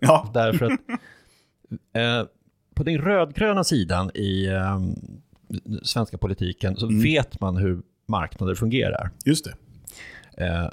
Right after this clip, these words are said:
Speaker 1: Yes.
Speaker 2: eh, och det gillar man inte.
Speaker 1: Nej, vi gillar inte marknaden.
Speaker 2: Nej.
Speaker 1: Men vi är
Speaker 2: Eh,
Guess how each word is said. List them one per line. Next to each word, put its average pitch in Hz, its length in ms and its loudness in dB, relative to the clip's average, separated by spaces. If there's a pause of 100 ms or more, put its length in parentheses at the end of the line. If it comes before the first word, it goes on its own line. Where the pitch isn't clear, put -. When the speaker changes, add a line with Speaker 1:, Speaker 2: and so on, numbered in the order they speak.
Speaker 1:
Yes. - 520 0 (840)
Speaker 2:
eh, 95 200 2 (100)
och 135 320 0
det 139 80 0
gillar 143 300 4
man 135 140 2
inte. - 260 -4 (960)
Speaker 1:
Nej, 113 160 0
vi 131 60 4
gillar 120 180 4
inte 120 140 0
marknaden. 98 420 0
Speaker 2:
Nej. 98 300 -2
Speaker 1:
Men 113 140 0
vi 127 100 6
är 120 100 4
Speaker 2:
Eh, 123 40 2